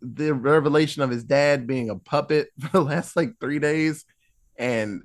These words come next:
the scary person in his face and her face changed,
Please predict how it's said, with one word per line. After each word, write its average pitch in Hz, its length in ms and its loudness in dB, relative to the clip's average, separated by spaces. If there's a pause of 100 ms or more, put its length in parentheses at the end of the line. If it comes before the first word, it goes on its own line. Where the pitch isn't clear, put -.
the 104 180 -6
scary 143 360 0
person 143 480 -4
in 127 140 -2
his 120 140 -6
face 147 380 0
and 113 80 -2
her 101 60 -2
face 143 260 -2
changed, 151 460 -4